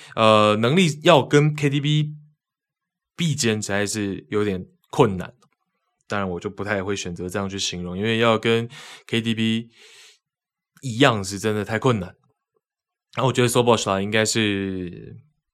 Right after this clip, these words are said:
呃，就是说很好用吧。那，呃，因为基于说你的联赛假想敌是曼城的话呢，其实你的一个球队深度是很重要。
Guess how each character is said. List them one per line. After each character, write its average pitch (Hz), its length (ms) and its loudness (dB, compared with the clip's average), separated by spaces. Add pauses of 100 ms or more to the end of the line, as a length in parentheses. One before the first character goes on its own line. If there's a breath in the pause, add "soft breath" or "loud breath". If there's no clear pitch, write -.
呃， 87 520 -10
就 - 120 -12
是 123 40 -10
说 135 100 0
很 120 160 -4
好 107 180 -2
用 117 300 2
吧。 - 100 -12 (280)
那， 104 360 -2 (560 loud breath)
呃， 95 460 0
因 147 100 2
为 117 480 2 (560)
基 170 200 0
于 131 160 2
说 120 540 6
你 98 160 -4
的 95 340 0
联 101 180 -2
赛 113 200 4
假 104 180 2
想 95 240 -4
敌 90 180 -10
是 104 320 -4
曼 104 240 2
城 87 220 -8
的 90 140 -8
话 92 240 -4
呢， 90 120 -10
其 98 160 -12
实 101 140 -10
你 95 140 -8
的 90 120 -8
一 92 80 -6
个 95 120 -8
球 92 240 -12
队 104 160 0
深 107 280 -2
度 107 160 -4
是 95 140 -8
很 90 140 -8
重 90 240 -8
要。 90 180 -8